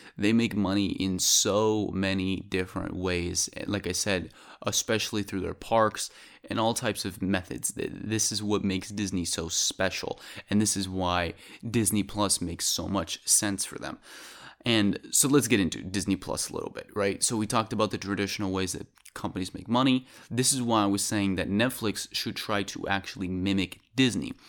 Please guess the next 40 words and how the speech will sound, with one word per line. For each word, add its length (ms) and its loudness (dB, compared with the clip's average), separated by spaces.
that 200 -6
they 120 0
should 200 -4
try 460 0
to, 240 -4
especially 560 -2
on 100 -4
the 80 -4
merchandise 720 -2
front, 280 -8
try 240 0
to 80 2
merchandise 720 0
the 140 -4
hell 480 2
out 220 2
of 120 -4
their 120 2
content 640 -2
and 160 -4
make 160 -4
a 60 -6
ton 280 -4
more. 240 -2
They, 200 2
the 260 2
only 300 6
one 220 4
that 120 2
I've 140 -2
seen 240 0
them 120 0
kind 280 0
of 100 -2
be 120 0
successful 540 -4
with 220 -4
is 160 -2
Stranger 520 2
Things, 460 -2